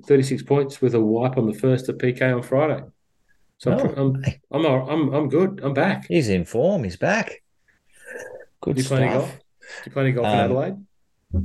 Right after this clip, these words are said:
Speaker 2: No, no. It was, uh, i-, in Saturday morning, out Sunday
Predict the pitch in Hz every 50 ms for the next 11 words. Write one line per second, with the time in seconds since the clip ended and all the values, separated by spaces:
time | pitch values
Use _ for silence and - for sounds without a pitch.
0 | 92 - _ _ _ _ - 92 90 90 92 85 - - _ _ - _ _ _
1 | - 82 82 82 85 82 78 64 78 90 80 90 87 85 85 - 98 101 - -
2 | 98 98 92 - 110 95 95 90 90 87 90 90 90 87 85 85 87 87 78 -
3 | - 98 87 87 87 85 85 82 85 85 -